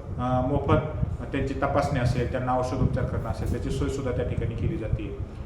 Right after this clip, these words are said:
श्री, अ, संत शिरोमणी सावता महाराजांचं जे संजीवन समाधी स्थळ आहे,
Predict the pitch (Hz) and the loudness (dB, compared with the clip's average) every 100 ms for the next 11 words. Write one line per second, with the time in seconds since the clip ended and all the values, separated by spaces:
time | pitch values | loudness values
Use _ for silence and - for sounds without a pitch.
0 | 180 - - 160 180 180 - 131 131 127 | 4 6 4 6 8 8 4 0 0 0
1 | 170 165 165 - 160 156 156 151 147 151 | 0 0 2 4 4 4 2 2 2 2
2 | 147 139 135 143 135 151 147 - - - | 2 2 2 2 0 2 2 2 -2 -4
3 | - - 139 147 147 190 180 160 156 151 | -4 -2 0 2 4 4 4 4 4 4
4 | 143 156 135 113 - - | 2 2 2 2 0 -2